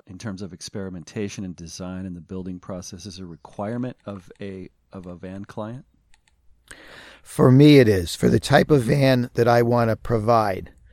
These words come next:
Speaker 1: Mm-hmm.
Speaker 2: Uh, because if you go buy a store-bought van off the shelf, so to speak, you're gonna be making compromises because that,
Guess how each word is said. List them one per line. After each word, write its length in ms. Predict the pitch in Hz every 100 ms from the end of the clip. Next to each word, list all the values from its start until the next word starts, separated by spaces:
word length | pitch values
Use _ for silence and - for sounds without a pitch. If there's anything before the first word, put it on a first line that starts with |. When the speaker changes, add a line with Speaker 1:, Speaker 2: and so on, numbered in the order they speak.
| - - - 85
Speaker 1:
Mm-hmm. 160 | 101
Speaker 2:
Uh, 400 | 101 98 101 104 - - 113
because 320 | 113 127 117
if 120 | 104
you 80 | 123
go 200 | 135 147
buy 420 | 135 135 131 131 -
a 60 |
store-bought 640 | - - 131 131 135 131 117
van 520 | 107 127 110 101 101 -
off 240 | 123 -
the 100 | 120
shelf, 440 | - 127 120 110
so 220 | - 113 95
to 60 |
speak, 500 | - - 98 90 - - - - -
you're 560 | - 120 139 165 170 170
gonna 200 | 143 131
be 120 | 120
making 380 | 120 120 - 117
compromises 840 | 98 123 123 117 98 95 95 92 -
because 400 | 107 - 110 98
that, 220 | 143